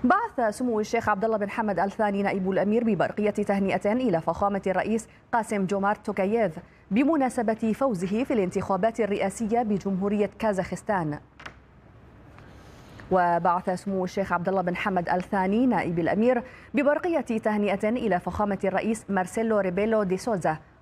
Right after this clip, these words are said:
رئيس الجمهورية البرتغالية، وذلك بمناسبة ذكرى اليوم الوطني لبلاده.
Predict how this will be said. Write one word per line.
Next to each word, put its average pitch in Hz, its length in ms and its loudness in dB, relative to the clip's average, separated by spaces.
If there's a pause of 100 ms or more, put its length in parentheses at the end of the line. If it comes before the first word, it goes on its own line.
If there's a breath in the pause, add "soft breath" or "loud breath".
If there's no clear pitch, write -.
رئيس 185 280 -4
الجمهورية 190 640 0
البرتغالية، 208 800 0 (240 loud breath)
وذلك 262 400 2
بمناسبة 208 720 0
ذكرى 254 360 0
اليوم 226 340 2
الوطني 180 520 0
لبلاده. 170 600 2